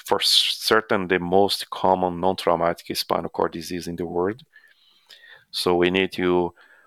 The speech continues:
put together our heads and, um, understand better what it works and what it doesn't work, but also be wise in terms of how we're gonna expand our scarce resources in, in the therapies for these individuals that, uh,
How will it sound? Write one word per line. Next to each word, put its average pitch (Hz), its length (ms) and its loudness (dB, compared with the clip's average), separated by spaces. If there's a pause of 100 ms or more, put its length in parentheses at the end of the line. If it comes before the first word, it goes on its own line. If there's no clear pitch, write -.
(260)
put - 180 0
together 92 440 2
our 87 220 4
heads - 560 -2
and, 87 300 -2
um, 85 340 2 (540)
understand 90 480 -2
better 87 300 2
what 82 180 0
it - 100 -2
works 87 380 2
and 87 140 -4
what 85 180 -2
it - 80 -6
doesn't 87 260 -4
work, 85 240 0 (540)
but - 140 0
also 87 880 0 (640)
be 95 160 0
wise 90 360 4
in 87 80 -14
terms 87 240 -6
of - 80 -8
how 92 220 4
we're 90 100 2
gonna 87 200 0
expand 85 520 -2
our 82 300 4 (800)
scarce - 440 2
resources 85 600 0
in, 82 300 -6
in 82 640 -8
the - 120 -4
therapies 85 440 0
for - 180 -4
these 82 240 -8
individuals 82 600 -8
that, - 280 -6
uh, 85 160 0